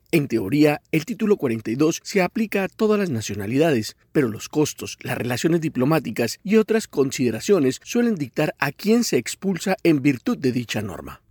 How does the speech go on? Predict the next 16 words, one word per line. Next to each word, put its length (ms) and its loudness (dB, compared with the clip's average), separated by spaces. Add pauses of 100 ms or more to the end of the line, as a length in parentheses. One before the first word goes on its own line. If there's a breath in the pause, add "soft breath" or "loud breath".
(120)
Las 260 2
autoridades 600 0
estadounidenses 640 2
registraron 480 -2
cerca 320 -2
de 140 0
doscientas 540 -2
mil 160 2
detenciones 540 2
de 100 2
migrantes 520 0
en 80 0
el 100 0
mes 200 -2
de 100 0
julio, 480 4